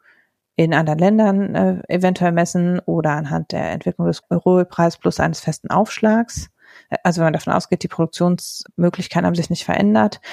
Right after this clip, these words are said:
sie müssen nur Rohöl zu einem höheren Preis einkaufen, dann sollte eben mit einem gewissen Gewinnaufschlag dann sich so ein Normalgewinn ergeben. Ne, so, also es gibt verschiedene Ansätze, das zu machen, einfachere und kompliziertere.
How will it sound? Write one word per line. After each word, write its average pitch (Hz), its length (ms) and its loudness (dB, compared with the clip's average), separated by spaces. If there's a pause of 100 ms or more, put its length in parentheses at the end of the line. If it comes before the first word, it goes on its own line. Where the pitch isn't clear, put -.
(200)
sie - 120 -4
müssen 175 180 0
nur 170 80 2
Rohöl 175 320 4
zu - 100 -6
einem 165 160 0
höheren 160 240 0
Preis 175 260 0
einkaufen, 165 460 0
dann 156 260 -2
sollte 160 320 0
eben 165 200 -2
mit 156 160 -4
einem 160 260 -6 (180)
gewissen 170 600 -4
Gewinnaufschlag 170 960 -2
dann 165 140 0
sich 160 120 -6
so - 80 -4
ein 165 60 0
Normalgewinn 185 760 0
ergeben. 196 540 0 (520)
Ne, 202 180 4
so, 175 80 0
also 156 220 2
es - 140 -2
gibt - 220 0
verschiedene 196 460 2
Ansätze, 180 340 0
das 151 160 -2
zu - 140 -6
machen, 226 420 2
einfachere 170 640 0
und - 100 -4
kompliziertere. 196 800 0